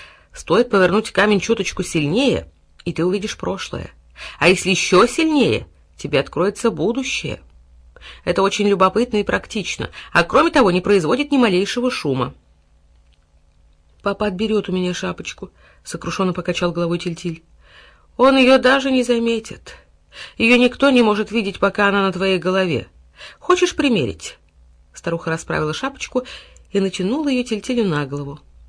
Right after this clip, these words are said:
«А теперь поверни бриллиант», велела она. «Всего один поворот». Следуя указанию, Тильтиль слегка повернул волшебный камень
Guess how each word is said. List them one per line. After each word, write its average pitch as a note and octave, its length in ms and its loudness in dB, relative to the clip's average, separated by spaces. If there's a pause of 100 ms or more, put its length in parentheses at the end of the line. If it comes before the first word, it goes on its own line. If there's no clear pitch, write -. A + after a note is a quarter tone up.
(200)
«А F#3+ 100 2
теперь G3 420 0
поверни C4+ 520 2
бриллиант», A3+ 720 0 (160)
велела C3 320 0
она. C#3 240 -6 (420)
«Всего G3 460 2
один F4 280 2
поворот». D4 480 0 (1120)
Следуя F3 360 0
указанию, F3 560 0
Тильтиль D#3+ 360 -8
слегка - 380 -6
повернул F3 380 -4
волшебный E3+ 460 -4
камень C#4 420 -2